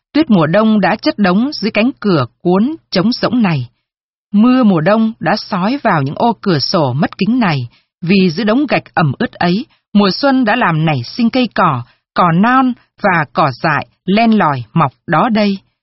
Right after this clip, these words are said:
xen giữa đám gạch đá và dui kèo gãy nát. Trời ơi! Còn người chủ bất hạnh của ngôi nhà tan hoang này thì ở đâu?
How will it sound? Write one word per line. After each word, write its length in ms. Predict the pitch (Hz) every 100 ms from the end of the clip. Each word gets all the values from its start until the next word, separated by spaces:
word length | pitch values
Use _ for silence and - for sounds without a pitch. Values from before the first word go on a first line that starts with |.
| _
xen 300 | - - 190
giữa 240 | 180 180 254
đám 240 | 196 226 240
gạch 140 | - _
đá 320 | 170 156 220 - _ _ _ 170
và 260 | 170 151
dui 260 | 139 240 247
kèo 260 | - 170 127 -
gãy 140 | 156 233
nát. 260 | 220 233 _ _ _ _ _ _ _ - _ _ -
Trời 260 | 214 151 131
ơi! 260 | - 202 196 - _ _ _ _ _ _ _
Còn 200 | 233 185
người 140 | 180
chủ 200 | 175 214
bất 160 | 147 294
hạnh 320 | - - 170 185
của 100 | 170
ngôi 220 | 202 269
nhà 240 | 226 185 143
tan 160 | - 254
hoang 260 | 254 269 240
này 160 | 196 143 -
thì 120 | 202
ở 160 | 165
đâu? 280 | 151 202 233